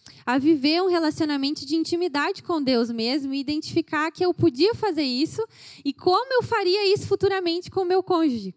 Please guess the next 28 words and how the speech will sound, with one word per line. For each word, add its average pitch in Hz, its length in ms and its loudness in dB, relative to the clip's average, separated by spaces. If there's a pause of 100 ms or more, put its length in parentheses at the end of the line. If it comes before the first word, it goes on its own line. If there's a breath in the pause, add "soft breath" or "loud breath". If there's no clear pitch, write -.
com 233 80 -12
o - 20 -8
meu, 226 240 -2 (160)
né, 233 200 -2
futuro 262 340 -6
marido, 262 500 -2 (340 loud breath)
né, 226 120 -2
de 233 100 -12
como 330 200 2
eu 370 80 2
conseguiria 320 480 0
me 302 80 -2
relacionar 269 520 -4
com - 140 -6
ele, 247 200 -2
de 254 80 -6
como 320 240 0
a, 330 180 0
a 269 240 -4
ideia 254 520 -2
dele, 240 280 0
a 233 60 0
opinião 277 560 -2
dele 254 240 -2
seria 262 300 -6
importante 269 580 -4
pra 226 220 -6
mim. 190 240 -10